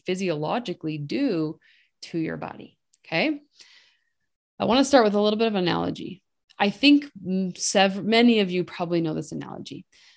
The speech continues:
Um, it's Pavlov's dog. <laughs> And if you don't, I'm gonna try to give it in a little, uh, quick description. Basically, um, dogs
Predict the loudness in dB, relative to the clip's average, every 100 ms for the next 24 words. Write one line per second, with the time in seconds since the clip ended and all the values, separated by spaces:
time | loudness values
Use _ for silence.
0 | -8 -4 -2 -2 -4 -6 -10 -4 -4 -2
1 | -6 -8 -8 -12 -12 -20 -10 -4 -4 -6
2 | -18 _ -4 -2 0 0 0 0 -2 -8
3 | -8 -4 -2 -2 -2 -2 0 -2 -4 -4
4 | -4 -4 -2 -2 -4 -10 _ -8 -4 -4
5 | -6 -10 -18 -20 -4 -2 -2 -6 _ _
6 | _ _ _ _ _ _ _ -14 -14 _
7 | -8 -6 -4 -4 -6 -8 -14 -16 _ _
8 | _ _ _ -12 2 6 6 4 0 2
9 | 2 4 2 -6 _ _ -4 -2 0 -2
10 | -4 -6 -8 2 4 6 4 2 -2 -6